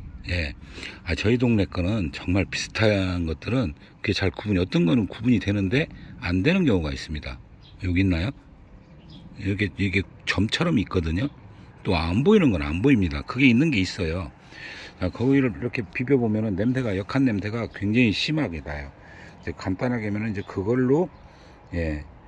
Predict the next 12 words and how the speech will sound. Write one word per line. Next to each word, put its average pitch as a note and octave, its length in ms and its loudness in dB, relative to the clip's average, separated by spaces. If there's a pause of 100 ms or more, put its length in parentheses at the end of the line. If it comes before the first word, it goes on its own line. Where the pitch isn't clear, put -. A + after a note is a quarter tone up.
(220)
그, D#2+ 800 -6 (600)
구분하기가 G2+ 640 -2
가장 - 320 -4
좋습니다. E2+ 640 -6 (480)
예, D#2+ 320 -4
그리고 A2+ 640 -2 (420)
나머지는 G#2 680 -2 (420)
거의 - 240 -2
다 A#2+ 100 2
진짜 C#3 360 2
비슷하지 B2 480 -2
않습니까? G2 480 -4